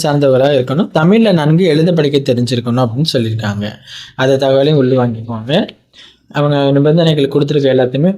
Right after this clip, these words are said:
கரெக்டா படிங்க. அப்ளை பண்ணதுக்கு பிறகு தகுதி வாய்ந்த விண்ணப்பதாரர்கள்லேருந்து அவங்க இன்டர்வியூக்கு கூப்பிடுறதா இதுல சொல்லியிருக்காங்க. இதுதாங்க வ-, விவரம். இந்த கோ-, இந்த அப்டேட்டுக்கு, இந்த போஸ்ட்டுக்கு அப்ளை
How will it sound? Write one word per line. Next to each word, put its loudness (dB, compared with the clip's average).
கரெக்டா -2
படிங்க. -4
அப்ளை 0
பண்ணதுக்கு 0
பிறகு 2
தகுதி 2
வாய்ந்த 2
விண்ணப்பதாரர்கள்லேருந்து 0
அவங்க 0
இன்டர்வியூக்கு 0
கூப்பிடுறதா 0
இதுல 2
சொல்லியிருக்காங்க. -2
இதுதாங்க 0
வ-, 2
விவரம். 0
இந்த 0
கோ-, 2
இந்த 2
அப்டேட்டுக்கு, 0
இந்த 0
போஸ்ட்டுக்கு -2
அப்ளை -2